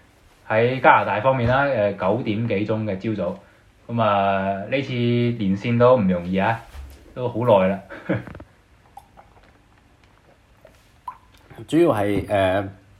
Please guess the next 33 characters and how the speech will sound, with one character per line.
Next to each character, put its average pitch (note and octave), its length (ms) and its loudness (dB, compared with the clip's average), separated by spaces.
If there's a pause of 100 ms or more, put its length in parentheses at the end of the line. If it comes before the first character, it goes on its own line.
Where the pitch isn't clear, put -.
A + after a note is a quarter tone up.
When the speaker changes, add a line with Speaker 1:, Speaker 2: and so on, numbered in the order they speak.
(520)
Speaker 2:
你 G#2 220 -2
嗰 C3 140 -2
邊 F#2 560 -6
成 E2+ 140 -4
日 F2 40 -4 (100)
忙 E2+ 200 0
啊， A#2 200 2
係 F#2 40 0
嘛？ F2 440 0 (420)
Speaker 1:
係， G#2 380 -2
我， G#2 220 2
我 G2+ 280 0
就 F#2 400 0 (800)
家， C#3 240 4
家， C#3 220 0
有 C3+ 160 4
家 D#3+ 240 8
庭 F#2+ 280 -2
嘅， G#2+ 640 0 (920)
誒， F#2+ 420 -2
責 A2+ 160 0
任 G#2 200 -4
啦， A#2+ 180 -2
可 G#2+ 80 0
以 G2+ 80 -6
噉 F#2 120 -8
講 E2+ 60 -12
啦。 D#2+ 120 -16 (520)
<laughs> B2 140 -2 (1300)
Speaker 2:
係 E2 200 -8
啊， D#2 80 -10 (180)
噉 C3+ 200 -6
啊， A#2 160 -6